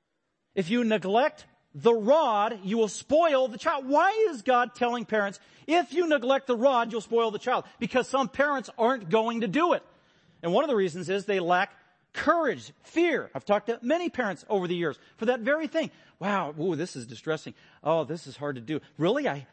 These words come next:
I spank them, like, on the bottom? Really? They might cry. And they're so little and cute," except when they're sinning.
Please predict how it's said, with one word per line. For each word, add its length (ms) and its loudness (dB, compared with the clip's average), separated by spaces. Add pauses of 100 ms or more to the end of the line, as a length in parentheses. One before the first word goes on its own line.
(140)
I 80 -2
spank 380 -4
them, 160 -2 (140)
like, 180 -2
on 140 -4
the 80 -4
bottom? 400 -2
Really? 260 0
They 120 0
might 240 -2
cry. 640 0 (1200)
And 140 -4
they're 80 0
so 220 -2
little 500 2
and 200 -8
cute," 600 -2 (320)
except 300 -8
when 120 -6
they're 200 -10 (160)
sinning. 480 -12